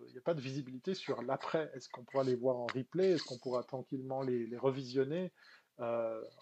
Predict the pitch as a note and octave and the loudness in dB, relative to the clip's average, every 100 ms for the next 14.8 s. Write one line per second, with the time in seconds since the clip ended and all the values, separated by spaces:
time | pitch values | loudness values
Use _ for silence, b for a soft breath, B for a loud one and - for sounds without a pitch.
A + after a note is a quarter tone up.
0 | - B2+ C#3 C#3 G3 G#3 - A#2+ C#3 B2+ | -4 -2 0 2 2 0 -2 -8 -6 -6
1 | - B2 A#2+ A#2+ A#2+ B2 B2 B2+ B2 A#2+ | -6 -6 -4 -4 -4 -6 -2 -2 -2 0
2 | B2 B2 B2 A#2 A2+ D3 E3+ F3 A#3 A3 | 2 2 0 -2 2 4 6 4 2 -2
3 | - - B2+ D#3 - C3 B2+ B2 A#2 B2+ | -6 -10 -10 -10 -10 -12 -6 -4 -4 -6
4 | B2+ B2+ B2 - C#3 B2 C3 A#2 A#2 A#2 | -6 -4 -6 -4 -6 -4 -6 -6 -12 -12
5 | - B2 - B2+ C3 B B - C3 C3+ | -12 -14 -10 -6 -6 B B -10 -2 4
6 | F3+ A3 - B B B B A#2+ C#3+ E3 | 4 4 -4 B B B B 0 0 0
7 | - D#3+ C#3+ C3+ D3 D3 D#3 - G3+ - | -2 6 8 8 6 2 0 -2 -2 -2
8 | - F3+ E3+ C#3+ B2+ D#3 - B2+ B2 D3 | -2 -2 0 -2 0 -4 -4 -2 0 0
9 | D#3 C3 - F#3+ - C3+ - C#3 - D3+ | 0 -2 -4 -6 -2 -4 -4 -10 -6 -8
10 | - - D3+ - _ - G#3 G#3 F3 D3+ | -4 -2 -2 -4 _ -2 2 4 2 -2
11 | C#3 C#3+ C3+ - D3+ C#3 - B2 D#3 C3+ | -2 -4 -6 -8 -10 -10 -8 -10 -8 -6
12 | C3 - C#3 - - C#3 C#3+ B2+ C3+ - | -4 -4 -4 -4 0 0 0 -2 -4 -6
13 | B2 - D3 E3+ B B B - C#3+ - | -6 -6 -6 -6 B B B -6 -4 -4
14 | C3 A#2+ C3 C3 - A#2+ B2 B2+ | -4 -2 -2 -4 -8 -6 -6 -6